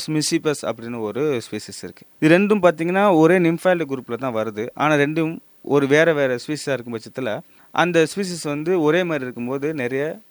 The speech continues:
அந்த color patterns வந்து மாறுது. அதுக்கும் பாத்தீங்கன்னா, ஒரு particular gene தான் response. Gene ரெஸ்பான்ஸா இருந்தாலும், environmental தான் அந்த ஜீனை induce பண்ணுது. So, இந்த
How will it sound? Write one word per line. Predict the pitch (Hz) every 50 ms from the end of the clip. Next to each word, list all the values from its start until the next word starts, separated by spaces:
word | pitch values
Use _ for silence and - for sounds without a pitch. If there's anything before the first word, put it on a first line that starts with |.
| _ _ _
அந்த | - 117 120 117
color | - 127 139 151 147
patterns | 135 131 123 123 120 113 -
வந்து | 117 123 120
மாறுது. | 113 107 107 107 104 107 131 170 - - - _ _ - -
அதுக்கும் | 127 143 165 180 180 196 202 170
பாத்தீங்கன்னா, | 151 139 135 147 185 202
ஒரு | 175 156 135 120
particular | 131 131 135 135 131 135 143 147
gene | 139 120 131 143 151 156 135
தான் | 117 127 135 117
response. | 98 - - - 82 73 67 - - _ _ _ _ _ _ -
Gene | 127 127 151 196 214 202
ரெஸ்பான்ஸா | 160 147 139 - - 180 180 180 165 175 165 143 127
இருந்தாலும், | 123 139 160 170 160 139 117 104 110 135 147 -
environmental | - - 135 156 175 180 180 170 151 143 131 127
தான் | 117 143 165 196 233 262 _ _
அந்த | - 123 120 120 117 117
ஜீனை | 139 156 156 147 147 160 - -
induce | 131 143 151 151 170 165 - -
பண்ணுது. | - 95 95 - _ _ _ _ _ _ _ -
So, | - 151 143
இந்த | 143 170 180 196